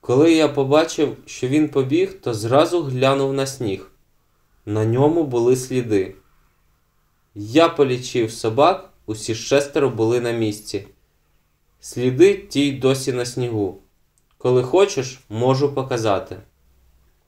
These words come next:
Генрі не відповів нічого й мовчки жував собі.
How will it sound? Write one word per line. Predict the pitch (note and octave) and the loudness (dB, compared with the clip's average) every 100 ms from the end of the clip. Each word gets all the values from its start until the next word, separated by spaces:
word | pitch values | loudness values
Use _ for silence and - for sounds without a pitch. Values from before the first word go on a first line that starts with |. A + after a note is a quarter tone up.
| _ _ _ _ _ _ _ - | _ _ _ _ _ _ _ -4
Генрі | B2+ F3+ G3 F3 | 0 2 2 2
не | D3 | 0
відповів | B2+ B2 B2+ A#2+ A2+ | 0 -2 -2 0 0
нічого | G#2+ G#2+ - F3+ E3+ | -2 -2 2 2 4
й | B2+ | 2
мовчки | A2+ D#3 E3 - B2+ | 2 0 -2 -8 -8
жував | A2+ G2 F#2+ F#2 | -6 -4 -2 -4
собі. | - G2+ F2+ | -8 -12 -10